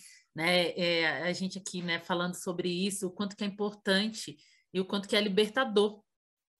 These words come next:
né? Porque aí também a gente já quebra vários tabus,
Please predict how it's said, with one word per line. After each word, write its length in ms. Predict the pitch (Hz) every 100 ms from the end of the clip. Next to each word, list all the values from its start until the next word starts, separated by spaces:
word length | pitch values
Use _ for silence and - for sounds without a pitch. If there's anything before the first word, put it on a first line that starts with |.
| _ _ -
né? 260 | 180 190 202
Porque 800 | 214 196 - 214 208 196 - _ _ _ _
aí 300 | 185 196 262
também 440 | 285 247 214 226 240
a 40 |
gente 280 | 226 233 -
já 140 | 220
quebra 580 | 214 226 220 247 254 220 -
vários 320 | 208 254 330
tabus, 480 | 247 202 202 233